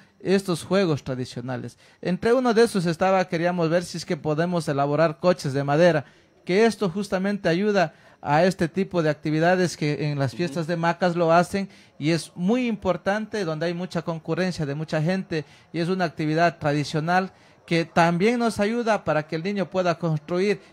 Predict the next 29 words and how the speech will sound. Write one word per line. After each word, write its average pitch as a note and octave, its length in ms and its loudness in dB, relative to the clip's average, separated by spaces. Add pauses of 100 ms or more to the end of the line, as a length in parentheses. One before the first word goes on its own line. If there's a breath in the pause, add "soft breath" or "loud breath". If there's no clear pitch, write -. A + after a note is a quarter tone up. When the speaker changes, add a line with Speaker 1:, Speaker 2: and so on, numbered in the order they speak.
(100)
Speaker 1:
y D3 80 -8
para D3 240 -2
las C3+ 140 -8
próximas F3 520 -4
festividades E3+ 680 -2
pueda E3 300 0
hasta - 300 -8
participar C#3 680 -2
en C#3+ 160 -4
esta C3+ 180 -8
carrera B2+ 380 -4
de A#2 100 -6
coches. - 360 -10 (1120 loud breath)
Speaker 2:
Y F#3 120 8
dentro C4 260 8
de B3 60 8
las A#3 80 8
motivaciones, A3+ 800 4
dentro G#3+ 260 2
de G3+ 60 2
las F#3+ 100 -2
planificaciones F3 800 0
que G3 100 -6
lo F#3 100 0
viene G3+ 180 2
haciendo G#3 480 -2
el D#3 120 -6
gobierno F3+ 460 -2
municipal, E3 640 0